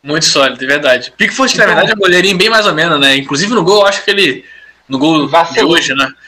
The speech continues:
Speaker 1: Eu acho que ele, no gol de hoje, a gente tá gravando quarta-feira, dia sete de julho,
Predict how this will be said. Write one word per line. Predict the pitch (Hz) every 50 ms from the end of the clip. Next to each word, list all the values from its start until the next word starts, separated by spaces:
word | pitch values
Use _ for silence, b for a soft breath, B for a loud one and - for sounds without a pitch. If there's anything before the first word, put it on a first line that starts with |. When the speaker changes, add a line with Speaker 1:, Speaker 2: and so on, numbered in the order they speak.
| B B B
Speaker 1:
Eu | 120 127
acho | 127 - -
que | -
ele, | 160 151 135 135
no | 135 139
gol | 156 165
de | 151 165
hoje, | 170 190 185 185 175 156 151 - 135
a |
gente | 135 147 -
tá | 156
gravando | 151 160 156 147 160 175 175 175 170 151 127 - B B B B B B B _
quarta-feira, | - 160 160 170 165 175 156 - 156 156 160 156
dia | 156 147 143
sete | - - 151 147 - -
de | 143 135
julho, | - - 180 214 180 127 - -